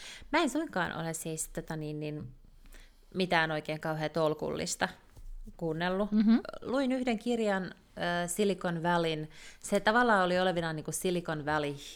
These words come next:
Speaker 1: history tai tälleen, mutta, mutta se kertoi, ö, Peter Thiel, joka on tämmönen,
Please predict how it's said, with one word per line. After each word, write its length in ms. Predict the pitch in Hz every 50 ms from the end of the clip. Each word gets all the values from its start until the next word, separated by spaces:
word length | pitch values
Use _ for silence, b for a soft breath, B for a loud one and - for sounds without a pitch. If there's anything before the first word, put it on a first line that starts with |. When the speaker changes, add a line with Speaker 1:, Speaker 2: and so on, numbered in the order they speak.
| - -
Speaker 1:
history 680 | 151 147 - - - - - - 151 143 139 143 147
tai 240 | 143 - 147 139 139
tälleen, 460 | - 139 139 139 139 139 147 156 156
mutta, 340 | 156 151 143 - - 160 151 B B B B B B _ -
mutta 120 | 175 175
se 80 | 185 175
kertoi, 320 | 180 165 160 160 214 202
ö, 340 | - - - - 170 160 - - - _ - -
Peter 260 | 196 196 175 175 170 170 -
Thiel, 320 | - 185 170 160 147 147 139
joka 240 | 131 131 - 147 143
on 100 | 143 143
tämmönen, 480 | 147 147 147 147 147 147 151 151 -